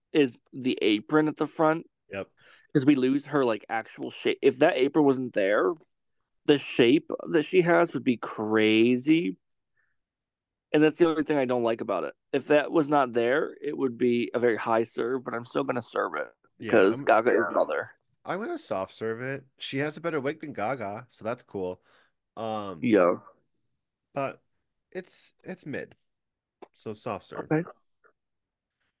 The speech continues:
Speaker 2: Mirage as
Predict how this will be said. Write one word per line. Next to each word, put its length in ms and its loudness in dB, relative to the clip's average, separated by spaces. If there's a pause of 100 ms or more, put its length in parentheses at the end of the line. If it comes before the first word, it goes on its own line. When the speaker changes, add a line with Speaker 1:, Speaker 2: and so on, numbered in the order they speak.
(960)
Speaker 2:
Mirage 1200 -4 (580)
as 560 -8